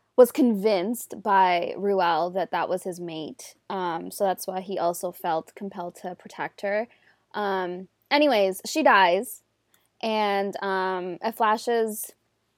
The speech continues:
you know, to the present, which is nine hundred years later.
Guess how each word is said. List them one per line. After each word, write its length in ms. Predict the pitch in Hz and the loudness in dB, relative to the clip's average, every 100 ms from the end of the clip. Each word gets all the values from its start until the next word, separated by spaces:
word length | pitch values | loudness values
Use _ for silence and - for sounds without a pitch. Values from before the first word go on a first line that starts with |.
| _ - | _ -4
you 80 | |
know, 160 | 214 190 | 2 2
to 120 | - | 2
the 80 | 226 | 0
present, 320 | 254 208 208 | 2 2 0
which 120 | 190 | -2
is 120 | 214 202 | -4 -4
nine 180 | 190 | -4
hundred 380 | 214 208 202 196 | -4 -4 -2 -2
years 500 | 185 190 185 180 - - _ _ _ _ _ _ | 2 2 2 0 -10 -16 _ _ _ _ _ _
later. 380 | 208 190 190 233 | 2 2 6 8